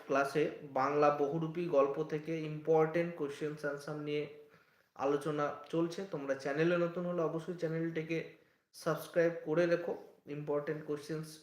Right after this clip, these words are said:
আনসার নিয়ে আলোচনা চলছে। আহ, কি অদ্ভুত কথা বললেন? অদ্ভুত কথাটি বলে দিলাম যে সন্ন্যাসী সেজে যে টাকাটা নিচ্ছে, সেটা টাকাটা নিয়ে নিলে তার ঢং নষ্ট হবে। এটাকেই,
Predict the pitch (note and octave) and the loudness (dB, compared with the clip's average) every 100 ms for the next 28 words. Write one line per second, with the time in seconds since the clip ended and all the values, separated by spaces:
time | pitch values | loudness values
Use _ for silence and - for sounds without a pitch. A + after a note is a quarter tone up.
0 | C#3 C3+ - C#3+ D3 D3+ C3 C#3 C#3+ C#3+ | -8 -6 -8 -6 -4 -2 0 -2 -4 -8
1 | C#3+ D3+ D#3 F#3 - - _ _ _ _ | -2 -4 -2 -6 -6 -12 _ _ _ _
2 | _ _ _ _ _ - C#3 C#3 C3+ C3+ | _ _ _ _ _ -2 2 4 4 2
3 | - - - G3 F#3 F#3 F#3+ G#3 G#3 G3+ | -2 -8 2 8 8 6 0 0 2 4
4 | G3 F#3 F#3+ F3 D3+ D#3+ F3 F3 F3 E3+ | 4 4 6 6 4 0 -4 -4 -2 -2
5 | F3 F#3+ E3 E3+ E3+ F3+ F3+ C#3+ D#3+ D#3 | -2 -2 4 4 6 6 4 2 -4 -2
6 | D#3 D3+ D3+ E3+ D#3+ D#3 D#3 D#3 D#3 D#3 | -4 -2 -2 -4 -6 -4 -4 -2 -4 -2
7 | C#3+ D3+ C#3 D#3 D3+ - - C#3 - - | -2 0 0 0 -2 -6 -6 -6 -6 -12
8 | _ _ _ _ - D#3+ E3+ F3+ F3 - | _ _ _ _ -6 4 8 8 6 -2
9 | - D#3+ E3 F3 E3+ E3+ F#3 G#3 G#3 G3 | -2 0 2 2 2 4 4 6 10 10
10 | G#3+ - - - _ D#3+ D3+ C#3 D#3 F#3+ | 8 2 -10 -20 _ -4 -4 0 2 4
11 | F#3+ E3 - D3+ C#3+ C#3+ - D3+ D3 D#3+ | 2 0 -2 -4 -4 -6 -2 0 2 0
12 | C#3+ G#3 | 0 -4